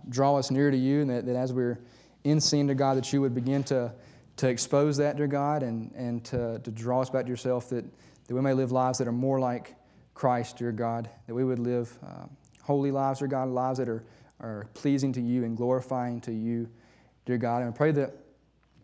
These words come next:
you would help us to, uh, expand your kingdom, dear God, that we would be willing to, to share this good news, dear God, the news that,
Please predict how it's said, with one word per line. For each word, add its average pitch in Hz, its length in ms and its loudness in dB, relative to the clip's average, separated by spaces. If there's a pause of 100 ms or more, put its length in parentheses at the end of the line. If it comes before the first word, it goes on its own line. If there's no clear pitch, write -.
(120)
you 135 120 0
would 127 60 2
help 139 140 4
us 127 120 -2
to, 131 260 2
uh, 117 220 -2
expand 143 500 0
your 135 80 0
kingdom, 147 340 0
dear 147 120 0
God, 147 260 0
that 131 100 0
we 131 120 0
would 135 120 0
be 131 60 -2
willing 131 320 0
to, 123 180 -2 (420)
to 131 100 -2
share 147 260 4
this 139 220 2
good 135 180 2
news, 135 300 2
dear 139 120 -2
God, 135 260 0
the 123 60 0
news 127 300 0
that, 120 240 -2